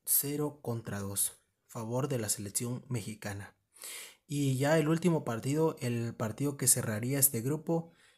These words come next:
sería el partido contra la selección argentina, contra la selección de Polonia, el miércoles treinta de noviembre. Igualmente sería el mismo horario que la selección mexicana contra Arabia Saudita.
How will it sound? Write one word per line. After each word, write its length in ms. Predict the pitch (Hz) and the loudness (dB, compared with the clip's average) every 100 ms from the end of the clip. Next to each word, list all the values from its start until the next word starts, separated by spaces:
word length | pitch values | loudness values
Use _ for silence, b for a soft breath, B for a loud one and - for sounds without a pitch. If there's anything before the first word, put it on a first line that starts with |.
| - | -8
sería 380 | - 127 123 | -4 -2 2
el 80 | 139 | 2
partido 720 | 139 110 - 131 143 143 139 _ | 0 -4 -2 -2 -2 -2 -6 _
contra 640 | - 147 143 151 147 135 _ _ _ B B B _ _ | -8 -6 -4 -4 -4 -6 _ _ _ B B B _ _
la 160 | - 123 | -8 -2
selección 500 | - 113 - 131 - | 0 0 -2 -4 -4
argentina, 680 | 127 110 117 110 151 175 175 | -8 -6 -6 -2 0 2 0
contra 280 | 131 123 113 | -4 -4 -4
la 60 | |
selección 420 | 107 110 107 131 135 | -4 -4 -2 -2 0
de 100 | 127 | -2
Polonia, 600 | 113 113 147 160 165 170 | -2 0 2 2 0 -2
el 160 | 120 113 | -4 -2
miércoles 640 | 123 139 139 135 131 - | 0 -2 0 0 0 -2
treinta 360 | - 123 123 117 | -2 -6 -2 -2
de 100 | 110 | -2
noviembre. 600 | 104 120 151 156 160 B B B B _ | -2 -2 0 0 -2 B B B B _
Igualmente 600 | 127 117 123 135 151 147 | -2 0 2 2 2 4
sería 480 | - 117 127 131 - | 4 4 2 0 -2
el 160 | 123 117 | -4 0
mismo 300 | 131 143 123 | 2 2 2
horario 280 | 123 139 | 2 0
que 120 | 139 117 | 0 -2
la 100 | 107 | -2
selección 380 | 110 107 127 | -4 -2 -2
mexicana 580 | 120 110 - 131 151 160 | -2 -4 -4 -2 0 -2
contra 240 | 160 113 104 | -4 -6 -2
Arabia 160 | 117 | -2
Saudita. 580 | 120 110 135 151 170 170 | -2 -2 -4 -2 -4 -4